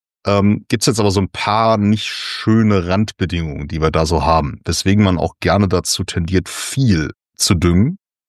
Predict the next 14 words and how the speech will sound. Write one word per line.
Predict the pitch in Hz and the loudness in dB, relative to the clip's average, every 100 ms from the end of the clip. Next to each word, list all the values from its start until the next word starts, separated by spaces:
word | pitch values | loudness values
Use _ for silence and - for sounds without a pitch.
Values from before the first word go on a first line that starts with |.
| _ _ | _ _
weil | - 92 | -4 0
das | 98 - | 0 -2
Zeug | - 98 107 | 0 2 2
vergleichsweise | - 95 78 107 - 98 90 | 0 -2 -2 -2 -2 0 2
mobil | 85 78 85 117 | 0 0 -2 -2
ist | - - | -2 -4
tatsächlich, | 120 117 - - 175 160 | -4 -2 -4 -4 -4 -2
sowohl | 104 85 92 - | 0 2 2 2
am | 98 123 | 2 2
Partikelchen, | - 110 - 110 156 - 196 220 - | 0 -4 -2 -2 -2 -2 -6 -6 -4
also | 92 85 | -2 2
wenn's | 90 - | 0 0
Bodenerosion | - 92 131 131 117 127 113 127 131 | 0 2 2 2 2 2 2 2 0
gibt, | 127 - - - | -2 -8 -14 -14